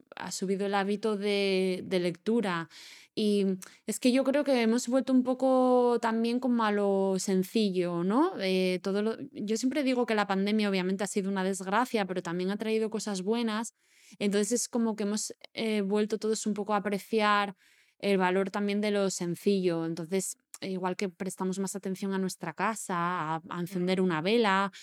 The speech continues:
Speaker 1: a, al final el, la lectura es un, es un placer muy sencillo, pero que te, que te, que te da muchísimo.
Speaker 2: Mm.
Speaker 1: Entonces, yo creo que sí, que leemos un poco más y vamos, ojalá.
Speaker 2: Mm.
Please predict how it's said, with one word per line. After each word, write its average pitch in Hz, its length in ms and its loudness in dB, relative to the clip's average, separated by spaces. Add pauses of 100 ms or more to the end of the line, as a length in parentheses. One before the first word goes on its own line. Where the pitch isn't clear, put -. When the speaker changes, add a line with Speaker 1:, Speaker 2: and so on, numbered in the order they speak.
(240)
Speaker 1:
a, 180 340 0 (320)
al 185 140 0
final 208 480 2
el, 185 420 0 (100)
la 196 200 0
lectura 190 440 0
es - 140 -4
un, 220 520 0
es - 220 -6
un 208 160 0
placer 220 440 -2
muy 208 180 2
sencillo, 220 840 0
pero 202 240 -2
que 190 140 -2
te, 175 500 -2 (640)
que 196 140 -2
te, - 180 -8
que 190 160 -6
te 185 180 -2
da 175 120 -2
muchísimo. 190 920 0
Speaker 2:
Mm. 175 140 -10 (100)
Speaker 1:
Entonces, 190 840 -4
yo 208 280 -4
creo 240 160 0
que 262 100 -2
sí, 180 300 -4
que 175 120 -8
leemos 170 340 -4
un 233 80 0
poco 220 220 -6
más 185 360 -4
y 196 80 0
vamos, 175 500 -4 (200)
ojalá. 160 600 -6 (180)
Speaker 2:
Mm. 151 140 -14